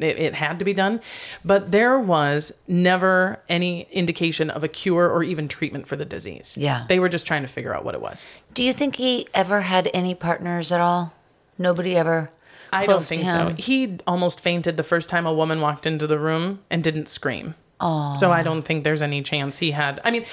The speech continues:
Speaker 1: I think that there was a lot of intimacy in having someone sit down with him and
Speaker 2: Yeah.
Speaker 1: speak. I think that that was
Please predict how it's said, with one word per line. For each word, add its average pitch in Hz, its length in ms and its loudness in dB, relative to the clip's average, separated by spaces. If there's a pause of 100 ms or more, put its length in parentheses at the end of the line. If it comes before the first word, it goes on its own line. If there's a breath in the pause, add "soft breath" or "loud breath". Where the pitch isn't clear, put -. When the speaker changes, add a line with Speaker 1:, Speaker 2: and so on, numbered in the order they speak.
(140 loud breath)
Speaker 1:
I 311 100 0
think 302 200 -6
that 220 160 -4
there 190 120 4
was 185 140 2
a 175 80 4
lot 156 320 2
of 151 240 -2 (340 soft breath)
intimacy 165 840 0
in 175 180 0
having 160 440 -4 (100)
someone 175 360 0
sit - 260 -2
down 156 420 0
with 175 140 -4
him 170 380 0
and 165 200 -4
Speaker 2:
Yeah. 165 360 4
Speaker 1:
speak. 143 160 -4
I 180 80 -2
think 175 220 -4
that 156 160 -6
that 143 220 -2 (200)
was 175 380 0